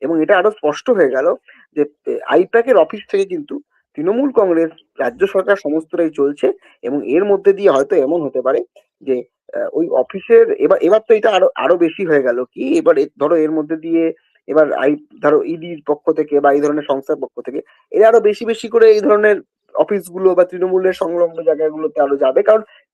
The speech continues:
স্বাভাবিকভাবে যে ধরনের এই, এই ঘটনা ঘটেছে। এবং দেখো, আহ, চোরের মন বোচকার দিকে একটা কথা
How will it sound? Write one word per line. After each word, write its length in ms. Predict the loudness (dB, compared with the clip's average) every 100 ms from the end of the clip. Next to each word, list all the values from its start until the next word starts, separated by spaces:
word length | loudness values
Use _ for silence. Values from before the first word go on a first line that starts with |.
| _ -8
স্বাভাবিকভাবে 520 | 0 0 2 0 0
যে 140 | 0 2
ধরনের 340 | 2 4 2 0 -6
এই, 80 | -12 -6
এই 120 | -2
ঘটনা 280 | -2 2 0
ঘটেছে। 360 | 2 2 0 -4 -6 _ 0
এবং 120 | 2 2
দেখো, 220 | 0 -4 -14 _ _ -8
আহ, 180 | -6 -6 2
চোরের 260 | 4 6 4
মন 140 | 2
বোচকার 360 | 0 -2 2 0
দিকে 160 | 0 -4
একটা 180 | -4 -4
কথা 200 | -4